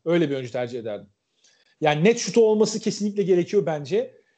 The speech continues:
Ya burada şöyle bir sıkıntı da var şimdi. Brown'u gönderdiğin zaman Fenerbahçe'nin orada net bir savunma açığı da oluşuyor. Yani bir tarafa odaklanman lazım. Ee, ya bir oyuncuda bunları birleştiremiyorsun zaten. Bu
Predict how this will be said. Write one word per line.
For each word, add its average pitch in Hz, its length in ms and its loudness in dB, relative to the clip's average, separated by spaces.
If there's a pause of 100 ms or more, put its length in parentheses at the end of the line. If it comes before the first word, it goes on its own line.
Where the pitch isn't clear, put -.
(120)
Ya 135 160 -8
burada 233 360 2
şöyle 277 360 -2
bir 240 40 -8
sıkıntı 240 340 -16
da 240 60 2
var 147 160 -2
şimdi. 139 200 -18
Brown'u 202 280 -4
gönderdiğin 226 460 -4
zaman 240 240 -6
Fenerbahçe'nin 226 480 -8
orada 220 300 -8
net 233 260 -8
bir 226 60 -20
savunma 202 420 -4
açığı 220 280 -4
da 196 60 0
oluşuyor. 160 480 -10 (500)
Yani 160 180 -8
bir 233 80 -8
tarafa 269 260 0
odaklanman 240 640 -2
lazım. 165 340 -10 (500)
Ee, 151 60 -6 (460)
ya 143 280 -6
bir 240 120 2
oyuncuda 247 400 0
bunları 233 260 -4
birleştiremiyorsun 240 640 -4
zaten. 143 340 -6
Bu 208 320 -12